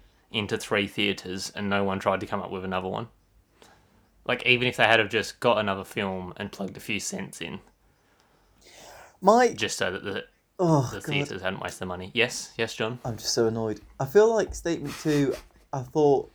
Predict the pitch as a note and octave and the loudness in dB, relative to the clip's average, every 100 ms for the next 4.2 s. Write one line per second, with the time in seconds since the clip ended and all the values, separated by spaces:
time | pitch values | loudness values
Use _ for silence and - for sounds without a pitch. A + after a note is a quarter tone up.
0 | _ _ _ _ _ _ _ _ - C3 | _ _ _ _ _ _ _ _ -8 0
1 | B2+ A#2+ A#2 A2+ A#2+ A#2 A#2 G#2+ G#2 - | 4 6 6 4 0 -4 -2 -2 -6 -12
2 | - _ _ _ _ _ _ _ _ - | -16 _ _ _ _ _ _ _ _ -4
3 | F3 D3 A2+ - B2 A2+ F#2+ - G#2 G#2 | -2 2 2 4 2 2 -4 -6 -4 -4
4 | G2 | -6